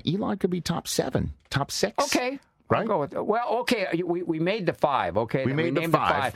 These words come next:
Speaker 2: And then, then we're
Speaker 1: Roethlisberger,
Speaker 2: talking,
Speaker 1: I
Speaker 2: oh,
Speaker 1: think.
Speaker 2: I'm gonna give Roethlisberger six.
Speaker 1: Mm-hmm.
Speaker 2: I'm gonna put Eli seven.
Speaker 1: And Romo goes
Speaker 2: Oh,
Speaker 1: eight.
Speaker 2: well, okay, let
Speaker 1: And you got Vic. So you got Romo,
Speaker 2: Okay,
Speaker 1: Vic.
Speaker 2: wait a minute. Let me take that back a little
Speaker 1: Yeah.
Speaker 2: bit.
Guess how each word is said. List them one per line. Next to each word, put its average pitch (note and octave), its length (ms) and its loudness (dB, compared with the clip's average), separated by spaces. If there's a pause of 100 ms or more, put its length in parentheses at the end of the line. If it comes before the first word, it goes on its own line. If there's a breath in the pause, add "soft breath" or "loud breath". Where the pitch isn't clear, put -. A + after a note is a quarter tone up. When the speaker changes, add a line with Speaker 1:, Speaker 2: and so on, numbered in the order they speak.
Speaker 2:
And B2 240 2
then, E3 140 2
then D3+ 200 2
we're B2+ 120 0
Speaker 1:
Roethlisberger, A#2+ 40 0
Speaker 2:
talking, A2+ 220 0
Speaker 1:
I - 40 2
Speaker 2:
oh, - 40 2
Speaker 1:
think. A3 120 0
Speaker 2:
I'm A#3 80 0
gonna B3+ 120 0
give G3 160 0
Roethlisberger D3 680 0
six. - 360 -4 (120)
Speaker 1:
Mm-hmm. G#2 80 2
Speaker 2:
I'm D3+ 100 2
gonna D#3 120 0
put C3 220 0
Eli A#2 260 2
seven. F2+ 460 -4 (680)
Speaker 1:
And F#2+ 180 4
Romo G2+ 400 2
goes F#2 600 0
Speaker 2:
Oh, G#3+ 140 2
Speaker 1:
eight. G#3+ 80 0
Speaker 2:
well, D#3 340 0
okay, D3 220 -2
let D#3 100 0
Speaker 1:
And - 80 0
you F3 60 2
got D#2 140 0
Vic. F2+ 400 0
So - 120 2
you C3 80 0
got A2 160 2
Romo, A2 380 2
Speaker 2:
Okay, F#3 140 0
Speaker 1:
Vic. A#2 100 0
Speaker 2:
wait E3+ 120 0
a D3+ 40 0
minute. G#2+ 240 0
Let A#2 100 0
me A#2+ 120 0
take A2 220 -2
that F#2 140 0
back F#2 260 0
a F2 40 0
little A#2 180 2
Speaker 1:
Yeah. F2+ 120 2
Speaker 2:
bit. - 60 -12